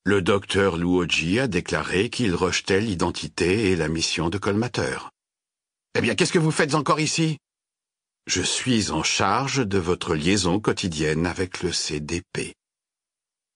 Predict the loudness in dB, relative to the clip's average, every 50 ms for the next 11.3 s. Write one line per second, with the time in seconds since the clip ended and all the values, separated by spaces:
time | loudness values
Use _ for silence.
0 | _ _ _ _ _ _ _ _ _ _ _ _ -2 2 2 2 2 2 0 0
1 | 0 0 0 0 0 0 0 2 2 0 0 0 0 0 0 2 2 0 -2 -4
2 | -4 -2 0 0 2 0 0 0 0 0 0 0 0 -2 -4 -6 -8 -10 -12 -16
3 | _ _ _ _ _ _ _ _ _ _ -4 -2 -2 0 0 0 0 0 0 0
4 | 0 -2 -2 -2 0 0 0 0 0 -2 0 0 0 0 0 0 -2 0 2 2
5 | 4 4 4 4 2 2 2 2 2 2 0 -2 -4 -4 -6 -8 -4 -4 -4 -4
6 | -2 -2 -2 0 0 0 -2 0 0 -2 -2 -4 -8 -10 _ _ _ _ _ -2
7 | 0 0 2 0 0 -2 -2 -2 0 -2 0 0 -2 -4 -4 -4 -6 -6 -6 -8
8 | -8 -8 _ _ _ _ _ _ _ _ _ _ _ _ _ _ _ _ _ _
9 | _ _ _ _ _ _ -6 -4 -2 0 2 2 4 4 4 4 2 0 0 0
10 | 0 0 0 2 2 0 0 -2 -4 -4 -2 0 0 0 0 0 0 2 2 2
11 | 2 0 -2 -4 -6 -6